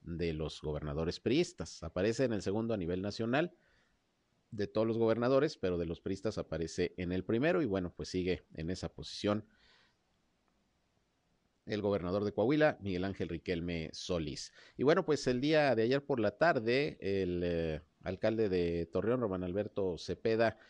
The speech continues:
pues hizo entrega de cuatro patrullas, dos para el municipio de San Pedro y dos para Viesca, patrullas dos mil dieciocho, en buenas condiciones, son doble cabina, eh, equipadas con torretas y sirenas.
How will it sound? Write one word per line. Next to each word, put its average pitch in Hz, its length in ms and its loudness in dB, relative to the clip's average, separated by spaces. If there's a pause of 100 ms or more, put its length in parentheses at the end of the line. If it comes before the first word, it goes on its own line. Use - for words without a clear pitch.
(220)
pues 110 160 0
hizo 160 200 2
entrega 143 380 2
de 113 80 4
cuatro 139 320 0
patrullas, 135 800 2
dos 113 180 0
para 110 180 2
el 92 60 2
municipio 90 440 -2
de 95 80 2
San 82 240 -6
Pedro 110 400 2 (340)
y 92 80 -2
dos 104 220 0
para 98 260 4
Viesca, 127 680 2
patrullas 104 400 0
dos 90 160 0
mil 101 160 -2
dieciocho, 139 680 0 (480)
en 90 100 -4
buenas 101 260 0
condiciones, 120 680 0
son 90 400 -4
doble 87 260 -2
cabina, 117 560 0 (540)
eh, 82 720 -2
equipadas 87 360 -2
con 87 160 -4
torretas 92 560 -2
y 95 140 -4
sirenas. 117 800 -2